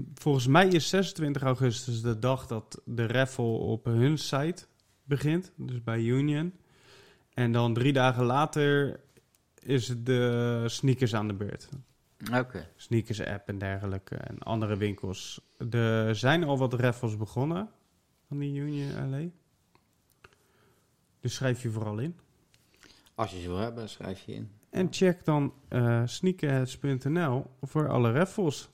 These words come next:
Speaker 1: Dan ga ik William even aan zijn jasje trekken. Of alles erop staat. En anders zorgen we ervoor.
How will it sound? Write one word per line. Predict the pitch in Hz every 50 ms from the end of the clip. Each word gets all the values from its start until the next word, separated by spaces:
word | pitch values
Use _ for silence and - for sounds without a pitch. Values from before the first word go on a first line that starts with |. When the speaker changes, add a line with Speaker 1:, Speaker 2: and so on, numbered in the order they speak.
| _
Speaker 1:
Dan | - 135 127
ga | 131 151 160 165
ik | 160 170 156
William | 143 147 143 143 143 135 131 131 131
even | 127 127 - 127
aan | 123 120
zijn | 117 120 113
jasje | 117 113 110 - - 123
trekken. | - - 110 104 104 - - 147 165 170 - _ _ _ 202 196 _ _ _ _ _ _ _ _ _ _ _ -
Of | 135 131
alles | 135 131 127 123 113
erop | 113 113 143 170 -
staat. | - - - 127 127 - - - _ _ _ _ _ _ _ _ _ _ _ _ _ - - - - - - _ _ _ _ _ _ _ _ _ _ _ _ _
En | - 135
anders | 135 131 127 113 -
zorgen | - 147 156 165 147 147
we | 143
ervoor. | 135 131 110 113 113 107 95 -